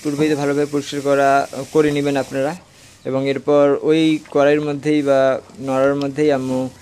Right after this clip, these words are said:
আহ, মিষ্টি কুমড়া দিয়ে দিবে, মিষ্টি কুমড়া দিয়ে রান্না করবে। যেহেতু মাংসের, মাংস দিয়েই রান্না করবে,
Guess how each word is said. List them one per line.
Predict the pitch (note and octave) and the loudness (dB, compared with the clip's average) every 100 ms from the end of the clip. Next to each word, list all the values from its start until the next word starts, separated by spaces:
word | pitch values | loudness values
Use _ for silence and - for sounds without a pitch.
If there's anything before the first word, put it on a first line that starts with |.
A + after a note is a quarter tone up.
| - - - - - | -20 -20 -20 -14 -6
আহ, | B2 B2 | -2 -2
মিষ্টি | B2 C3+ C#3 D#3 | -2 -4 -4 -2
কুমড়া | D3 D3+ | -2 -2
দিয়ে | C#3 D3 C#3 | 0 0 0
দিবে, | C3+ C3+ F3+ - - | 0 -2 -4 -10 -12
মিষ্টি | A#2+ C#3 | -6 -4
কুমড়া | C3+ C3+ | -2 0
দিয়ে | C#3 | 0
রান্না | C3 B2+ B2 | 0 0 -2
করবে। | C#3 | -2
যেহেতু | D3 D#3 D3+ | -2 -2 -2
মাংসের, | D#3 C#3 C#3+ - D#3+ D#3 D3 | -2 -2 -4 0 4 4 2
মাংস | C#3+ C#3 E3 | -4 -2 -2
দিয়েই | D#3+ E3 | 0 2
রান্না | D#3 D3+ D3+ | 2 2 0
করবে, | D3 C#3+ E3+ | 0 0 -2